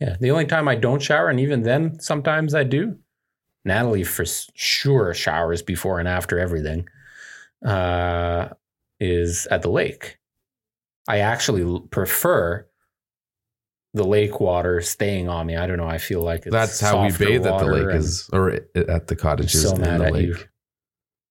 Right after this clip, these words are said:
Speaker 2: Why?
Speaker 1: What kind of soap do you use when you, quote unquote, bathe at the lake?
Speaker 2: Biodegradable, healthy, environmentally friendly stuff.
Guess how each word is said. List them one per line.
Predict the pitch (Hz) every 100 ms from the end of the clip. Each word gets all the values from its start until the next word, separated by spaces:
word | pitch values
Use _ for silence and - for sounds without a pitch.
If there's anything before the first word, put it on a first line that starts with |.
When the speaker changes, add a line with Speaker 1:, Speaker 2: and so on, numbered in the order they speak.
| _
Speaker 2:
Why? | 110 185 - 101
Speaker 1:
What | -
kind | 120
of | 104
soap | 127 135
do | 127
you | 87
use | 90 98
when | 92
you, | 95 92
quote | - 107
unquote, | 92 92 95 87
bathe | 101 101 101
at | 92
the | 87
lake? | 101 104
Speaker 2:
Biodegradable, | 117 120 120 110 123 127 123 120
healthy, | 110 120 120 117 117 -
environmentally | 117 110 117 117 120 113 120 113
friendly | 123 131 95
stuff. | - - -